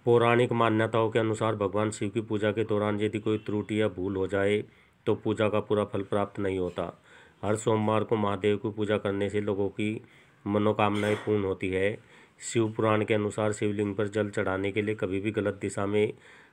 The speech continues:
खड़ा नहीं होना चाहिए। दक्षिण और पूर्व की दिशा की ओर मुख करके शिवलिंग पर जल चढ़ाना अशुभ माना जाता है। शिव भक्तों के लिए सदैव उत्तर दिशा की ओर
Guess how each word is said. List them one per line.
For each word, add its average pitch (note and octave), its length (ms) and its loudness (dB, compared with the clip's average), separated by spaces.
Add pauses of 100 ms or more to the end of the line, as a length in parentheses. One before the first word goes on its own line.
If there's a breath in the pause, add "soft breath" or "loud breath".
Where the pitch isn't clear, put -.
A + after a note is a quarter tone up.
(120)
खड़ा A2 260 0
नहीं G#2 220 2
होना G2+ 260 0
चाहिए। F#2+ 380 -2
दक्षिण G#2+ 460 -2
और G#2+ 240 0
पूर्व G#2 240 -2
की G#2+ 320 -2 (540 loud breath)
दिशा G#2 440 0 (220)
की A2 120 0
ओर G#2+ 200 2
मुख G#2 260 -2
करके G#2 280 0
शिवलिंग G#2 420 -2
पर G#2 140 -4
जल G2+ 200 0
चढ़ाना G2 460 -2
अशुभ G#2 300 -4
माना F#2+ 300 -2
जाता F2+ 300 -4
है। F2 200 -8 (560 loud breath)
शिव A#2 260 4
भक्तों G2+ 320 2
के G#2+ 100 0
लिए G#2+ 140 2
सदैव G#2+ 380 0
उत्तर G#2+ 260 -2
दिशा G2+ 300 -2
की A2 240 0
ओर G#2+ 280 2